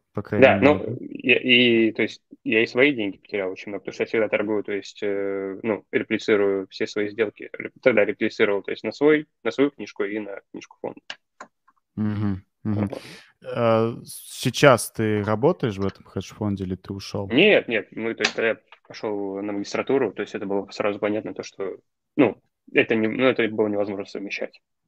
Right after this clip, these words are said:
Speaker 2: То есть... э, и у фонда, то есть они перешли на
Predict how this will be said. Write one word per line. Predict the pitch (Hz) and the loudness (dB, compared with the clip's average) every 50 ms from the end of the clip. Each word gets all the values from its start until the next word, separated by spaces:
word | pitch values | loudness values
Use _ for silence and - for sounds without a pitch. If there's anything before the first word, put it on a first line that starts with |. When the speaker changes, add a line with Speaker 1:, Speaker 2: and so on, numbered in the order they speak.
| _ _ _ | _ _ _
Speaker 2:
То | - 113 | -8 -8
есть... | 110 - - - - - - | -8 -8 -14 -18 -16 -10 -8
э, | - 101 101 101 98 98 98 98 98 101 101 - _ _ _ _ - - _ _ _ _ _ _ _ _ _ _ _ _ _ _ _ _ _ _ _ | -8 -6 -6 -8 -8 -8 -8 -8 -8 -10 -10 -12 _ _ _ _ -20 -20 _ _ _ _ _ _ _ _ _ _ _ _ _ _ _ _ _ _ _
и | - 123 120 120 120 | 4 6 8 8 8
у | 120 123 123 120 113 113 | 8 6 6 2 2 2
фонда, | - 147 135 113 113 | 2 2 2 2 0
то | - _ - 104 | -4 _ -6 -6
есть | 98 - - | -6 -4 -6
они | 107 107 104 | -8 -8 -6
перешли | - 101 92 - - - 110 104 | -8 -10 -10 -10 -8 -6 -4 -4
на | 104 101 101 101 98 98 95 98 95 95 95 95 | -2 -4 -4 -4 -4 -4 -6 -4 -4 -4 -4 -4